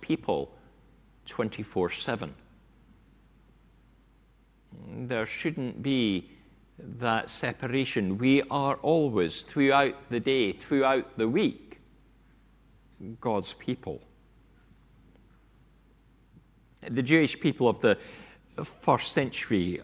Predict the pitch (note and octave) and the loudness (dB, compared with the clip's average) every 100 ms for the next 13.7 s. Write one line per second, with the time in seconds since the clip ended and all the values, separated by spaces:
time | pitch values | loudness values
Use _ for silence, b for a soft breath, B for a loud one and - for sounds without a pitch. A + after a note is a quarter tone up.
0 | B2 B2+ B2 A#2 - A#2+ A2+ - B2+ A2 | 2 4 4 2 2 2 0 2 4 4
1 | - G#2+ F#2+ G#2 A#2 A#2 A#2 - A2+ G2 | 2 -2 0 4 8 8 6 4 6 4
2 | - B B - C3 C3+ D3+ C#3 C3 B2+ | 0 B B -4 2 6 8 8 4 4
3 | B2+ G2 - - - F#2 - F2+ F2 E2+ | 4 4 -6 -6 -2 -2 -2 -2 0 -2
4 | C#2+ - - - - - - - - - | -6 -16 -20 -20 -20 -20 -20 -20 -20 -20
5 | - A2 F2 - E2 - C3 C#3 C3+ D#3 | -10 -10 -8 -8 -10 -2 4 4 6 6
6 | D3 D3 - F3 G#3+ - - - - _ | 6 4 -4 -4 -4 -8 -20 -20 -20 _
7 | _ - - - B2 A#2+ A2 - D#3+ C#3+ | _ -20 -18 -2 4 4 4 2 4 6
8 | C#3+ C#3+ C#3+ D3 - E3+ E3+ E3+ C3 G2 | 6 4 2 0 2 0 0 -2 2 2
9 | - - E3+ D#3+ F#3+ F3 F3 b b b | 2 0 2 4 4 2 0 b b b
10 | b b - C#3 C#3+ C3+ - C#3+ C#3+ D#3 | b b -12 4 8 8 8 6 6 2
11 | D3 F#3+ F#3+ D#3+ G2 F#2 - - C3+ D#3 | 0 0 2 2 2 0 -4 0 6 6
12 | - - - - - - - G#2+ G2 E2 | 6 -4 -4 -4 -6 -12 0 6 6 6
13 | F#2 A#2+ C3 C#3 - C#3 | 2 2 2 0 -2 -2